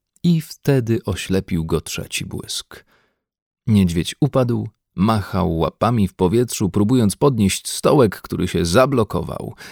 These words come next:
Jego nóżka utknęła w otworze na monety. Błysk! Na ostatnim zdjęciu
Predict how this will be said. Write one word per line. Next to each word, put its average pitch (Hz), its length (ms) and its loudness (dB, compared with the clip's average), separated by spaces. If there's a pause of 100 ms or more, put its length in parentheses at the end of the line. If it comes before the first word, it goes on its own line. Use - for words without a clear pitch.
(320)
Jego 104 240 6
nóżka 156 440 4
utknęła 110 580 2
w 120 80 -2
otworze 110 420 2
na 151 140 4
monety. 190 580 4 (520)
Błysk! - 800 0 (720)
Na 101 180 2
ostatnim 92 520 -6
zdjęciu 107 520 -4